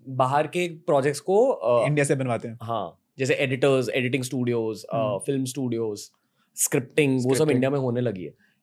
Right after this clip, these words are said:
Speaker 2: नहीं, बिल्कुल, ये चीजें भी, but इंडिया को यदि हमें ग्रो कराना है और हमारे को जॉब्स को ग्रो करवाना है, at the end of the day हमें इंडिया में मैन्युफैक्चरिंग करनी ही पड़ेगी।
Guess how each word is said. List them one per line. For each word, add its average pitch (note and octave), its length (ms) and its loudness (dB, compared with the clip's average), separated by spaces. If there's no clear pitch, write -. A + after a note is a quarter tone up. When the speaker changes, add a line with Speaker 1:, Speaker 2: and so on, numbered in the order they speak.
Speaker 2:
नहीं, G3+ 120 4
बिल्कुल, E3+ 320 6
ये D3+ 180 4
चीजें F#3 280 2
भी, A#3 100 2
but G#3+ 180 4
इंडिया F3 260 4
को G#3+ 100 6
यदि G3 120 6
हमें G3+ 180 4
ग्रो D#3 160 6
कराना B2 280 2
है B2 60 2
और C#3 40 2
हमारे D3 240 2
को E3+ 80 6
जॉब्स D#3 380 4
को F#3+ 100 6
ग्रो D#3+ 160 6
करवाना B2+ 320 2
है, D3+ 180 0
at D#3 100 0
the F#3 100 4
end D#3 140 4
of E3 60 6
the D#3 140 4
day D#3+ 140 4
हमें D#3 280 0
इंडिया C#3+ 340 2
में C#3+ 180 0
मैन्युफैक्चरिंग C3+ 640 -2
करनी B2+ 240 0
ही C3 100 0
पड़ेगी। G#2+ 340 -4